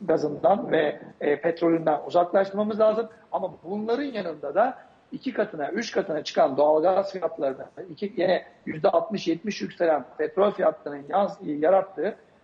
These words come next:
enflasyon ve hayat pahalılığını yürütme-, götürmemiz lazım. Bunu bir şekilde, e, nasıl,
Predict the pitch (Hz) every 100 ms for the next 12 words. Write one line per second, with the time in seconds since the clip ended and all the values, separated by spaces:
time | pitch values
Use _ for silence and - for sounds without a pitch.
0 | - 156 156 165 - 208 190 151 196 202
1 | 165 156 156 208 175 170 185 185 165 151
2 | - 170 180 185 147 139 180 165 180 170
3 | - - 202 - - - 156 156 151 151
4 | 147 196 202 - 190